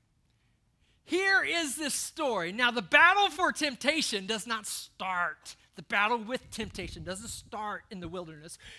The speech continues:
It starts with a man from Galilee that's standing in line with all the other people, standing in line waiting for baptism.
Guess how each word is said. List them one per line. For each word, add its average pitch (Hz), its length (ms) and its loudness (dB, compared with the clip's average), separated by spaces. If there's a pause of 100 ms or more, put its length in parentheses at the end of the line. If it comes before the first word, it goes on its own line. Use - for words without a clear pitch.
It 226 100 -4
starts 294 400 -4
with 302 140 -12
a 302 60 -8
man 254 260 -4
from 254 160 -10
Galilee 214 520 -2
that's 196 200 -10
standing 269 420 -6
in 247 160 -6
line 214 340 -4
with 190 160 -8
all 226 140 -2
the 240 140 -4
other 262 180 -6
people, 220 320 -10
standing 233 460 -8
in 254 100 -8
line 226 380 -6
waiting 220 280 -6
for 220 120 -10
baptism. 196 500 -6